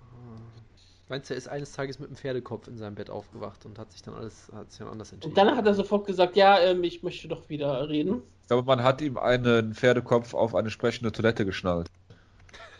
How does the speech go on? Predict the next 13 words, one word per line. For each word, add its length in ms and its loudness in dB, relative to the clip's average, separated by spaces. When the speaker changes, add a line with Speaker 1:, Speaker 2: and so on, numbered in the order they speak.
Speaker 1:
<laughs> 560 -14
Oh, 280 0
was 160 -2
ein 160 -8
Callback. 500 -6
Ich, 220 -16
das 200 -12
ist 140 -20
großartig. 600 -10
Das 200 -14
ist, 240 -18
Speaker 3:
Ja. 180 0
Speaker 1:
oh, 60 -6